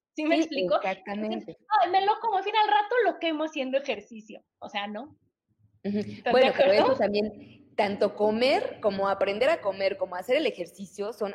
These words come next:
Speaker 2: hábitos, ¿no? Yo les digo, no lo veas como, como tú dices, que no sea una obligación comer bien, que no sea una
Speaker 1: Ujú.
Speaker 2: obligación hacer ejercicio, porque, porque pues si no, va a ser pesado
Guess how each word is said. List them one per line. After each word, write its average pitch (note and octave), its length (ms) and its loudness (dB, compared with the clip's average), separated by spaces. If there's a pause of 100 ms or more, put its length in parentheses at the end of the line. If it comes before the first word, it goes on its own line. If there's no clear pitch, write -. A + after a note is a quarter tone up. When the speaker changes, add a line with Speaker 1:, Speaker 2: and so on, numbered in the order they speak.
Speaker 2:
hábitos, F#3+ 600 -6 (240)
¿no? F3+ 320 -10 (220)
Yo G3+ 140 0
les G#3 200 0
digo, G3+ 300 -2
no A#3 180 -2
lo F4 120 -2
veas D#4+ 320 2 (140)
como, G#3 340 0
como C4 240 -2
tú D#4+ 80 -6
dices, C4 260 -4
que C#4 100 -8
no D4+ 100 -8
sea E4 160 -6
una E4 200 -8
obligación F3+ 680 -8
comer E3+ 320 -2
bien, D#3 200 -8
que B3+ 100 -10
no A3 120 -4
sea C#4 120 -10
una C#4 140 -4
Speaker 1:
Ujú. - 20 0
Speaker 2:
obligación F3 600 -2
hacer F#3 260 -4
ejercicio, - 640 -12 (500)
porque, F#3 580 0 (300)
porque A#3+ 260 -2
pues A#3 200 -2
si A#3+ 100 0
no, B3 400 2
va - 100 2
a - 20 -6
ser A#3 240 -2
pesado G3 520 -2